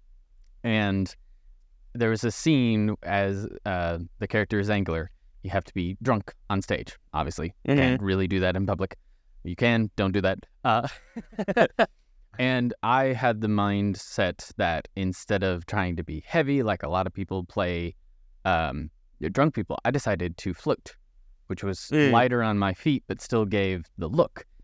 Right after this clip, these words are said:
Speaker 1: and tried to find a good balance to give that, um, indirect feel to where, make people think, "Okay, he's, he's being drunk," instead of, um,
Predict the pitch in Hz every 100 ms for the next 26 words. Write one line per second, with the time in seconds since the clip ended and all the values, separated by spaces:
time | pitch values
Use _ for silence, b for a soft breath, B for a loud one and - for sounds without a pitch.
0 | - - - - 107 101 95 95 - -
1 | - 107 - 151 143 135 117 - 127 113
2 | 104 131 127 113 104 110 98 95 98 98
3 | - - - 95 90 87 87 113 101 95
4 | 90 82 - - - - 92 85 71 -
5 | _ 127 127 117 113 - 139 120 107 92
6 | 110 104 120 117 123 104 98 95 113 101
7 | - 175 98 82 104 95 - - 113 104
8 | 92 - 135 120 101 101 90 - _ _
9 | - - - 117 113 - 117 107 95 -
10 | - - - 90 - - 104 90 87 85
11 | 87